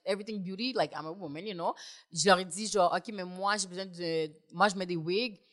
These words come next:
puis j'ai besoin de, d'une certaine wig, whatever, puis tout. » Parce que eux, ils ont comme une idée de qu'est-ce qu'ils veulent comme personnage que je fais, whatever, puis tout, in the show, whatsoever, nan, nan. Et moi, je leur ai dit, comme, « OK, » mais je leur envo-, ils m'ont dit d'envoyer des liens de mes perruques, ça coûte combien, là, puis tout.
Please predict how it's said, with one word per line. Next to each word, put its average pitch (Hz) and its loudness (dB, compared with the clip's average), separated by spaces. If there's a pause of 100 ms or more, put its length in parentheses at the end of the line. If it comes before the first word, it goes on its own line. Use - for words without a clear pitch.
(320)
puis 208 2
j'ai 180 2
besoin 185 2
de, 180 -2
d'une 180 -2
certaine 190 2
wig, 190 -4
whatever, 170 -4
puis 175 -20
tout. » 220 -14
Parce 208 2
que 233 -2
eux, 330 6
ils 220 0
ont 202 -2
comme 240 -4
une 214 0
idée 202 0
de 208 -2
qu'est-ce 220 0
qu'ils 202 -12
veulent 202 6
comme 190 -4
personnage 180 0
que - -6
je 165 -4
fais, 180 -4
whatever, 165 -4
puis 170 -18
tout, 185 -4
in 165 -4
the 156 -4
show, 185 -4
whatsoever, 165 -4
nan, 151 -4
nan. 233 6 (480)
Et 320 8
moi, 262 10
je 220 4
leur 202 8
ai 196 2
dit, 196 -4
comme, « 208 0
OK, » 233 2
mais 180 4
je 165 0
leur 185 6
envo-, 175 2
ils 208 -2
m'ont 190 0
dit 190 -4
d'envoyer 202 8
des 190 -2
liens 190 -4
de 180 -4
mes 165 -4
perruques, 170 -6
ça 170 -2
coûte - -18
combien, 160 -2
là, 147 2
puis 151 -20
tout. 269 4